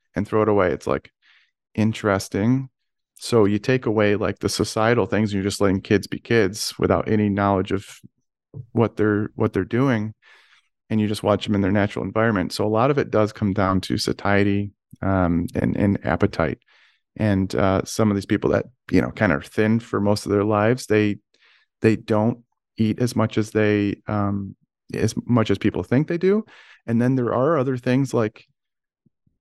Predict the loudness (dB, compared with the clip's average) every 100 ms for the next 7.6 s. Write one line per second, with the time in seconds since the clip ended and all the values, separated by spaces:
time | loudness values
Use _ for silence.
0 | _ _ -2 0 0 0 0 -2 -2 0
1 | 2 0 -2 -2 2 2 0 -2 -2 0
2 | 0 2 2 2 0 0 -2 0 0 0
3 | -2 0 0 0 2 0 2 0 0 0
4 | 0 0 2 0 0 -4 -8 _ _ _
5 | -4 0 2 2 0 0 0 0 0 2
6 | 2 0 2 2 0 -2 0 0 0 -2
7 | -4 -4 0 0 0